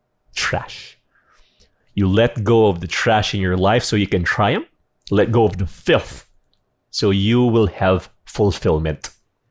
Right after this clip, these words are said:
And using the focusing question as you let go of your trash, you have your sights on your target. Okay?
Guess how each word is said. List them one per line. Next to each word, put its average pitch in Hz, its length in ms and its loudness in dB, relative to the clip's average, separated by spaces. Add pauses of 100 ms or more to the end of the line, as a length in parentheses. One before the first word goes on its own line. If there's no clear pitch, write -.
(220)
And 98 460 0 (680)
using 113 540 0
the 95 80 2
focusing 110 600 -2
question - 540 -2
as - 160 -4
you 98 80 -2
let 98 300 -2
go 101 180 2
of 92 160 -4
your 85 160 -4
trash, - 720 -2 (1000)
you 113 600 0 (240)
have 107 420 0
your 101 160 0
sights - 680 -2 (220)
on 101 260 2
your 87 480 0 (260)
target. 80 380 0 (880)
Okay? 92 480 0